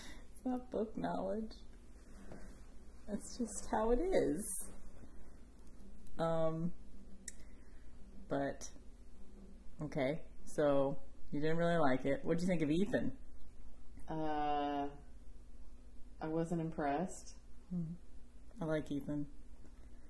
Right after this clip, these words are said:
Speaker 1: 'cause he worships chaos, and so everything he does doesn't make sense.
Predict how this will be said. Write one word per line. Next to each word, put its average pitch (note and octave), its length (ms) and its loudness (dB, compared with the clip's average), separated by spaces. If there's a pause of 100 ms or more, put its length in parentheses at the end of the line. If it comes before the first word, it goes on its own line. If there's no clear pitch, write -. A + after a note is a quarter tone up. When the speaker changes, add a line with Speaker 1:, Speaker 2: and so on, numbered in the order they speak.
(260)
Speaker 1:
'cause D3 200 -6
he C#3+ 120 -2
worships D3 360 -2
chaos, D3 640 -2 (240)
and C#3+ 120 -4
so C#3 360 0 (380)
everything D3 300 0
he C#3 80 4
does C3 240 4
doesn't B2 220 0
make C3+ 200 4
sense. - 460 -4